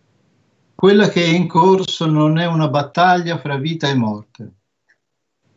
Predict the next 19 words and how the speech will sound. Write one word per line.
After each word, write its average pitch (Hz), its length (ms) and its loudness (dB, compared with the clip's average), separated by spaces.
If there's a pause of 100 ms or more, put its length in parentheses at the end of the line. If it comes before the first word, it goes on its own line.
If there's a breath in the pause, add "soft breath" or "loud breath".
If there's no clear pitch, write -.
(480)
Non 156 200 4
dobbiamo 160 600 2
vederla 151 680 0
così. 113 420 -4 (1900)
In 135 180 0
questi 170 420 2
termini 185 760 0
abbiamo 160 520 -2
perso 175 460 -4
comunque, 113 720 -4 (1300)
perché 147 360 0
vince 180 460 2
sempre 131 680 0
la 147 140 2
morte 120 480 0
alla 113 200 -6
fine. 98 460 -14 (1500)
Siamo 135 540 0
mortali." 120 880 0